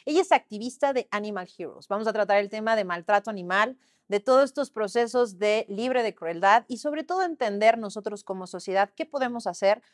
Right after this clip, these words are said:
para apoyar a este tipo de fundaciones. No olvides compartirnos, regálanos tu like,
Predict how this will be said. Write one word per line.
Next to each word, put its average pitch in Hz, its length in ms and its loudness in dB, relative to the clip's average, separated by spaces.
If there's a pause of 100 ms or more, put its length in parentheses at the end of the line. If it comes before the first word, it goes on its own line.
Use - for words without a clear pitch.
(140)
para 311 160 6
apoyar 185 420 2
a 180 100 2
este 175 200 -10
tipo 151 180 -14
de 139 100 -6
fundaciones. - 680 -20 (220)
No 262 100 6
olvides 320 320 2
compartirnos, 262 680 0
regálanos 220 540 0
tu 170 140 -10
like, 240 440 4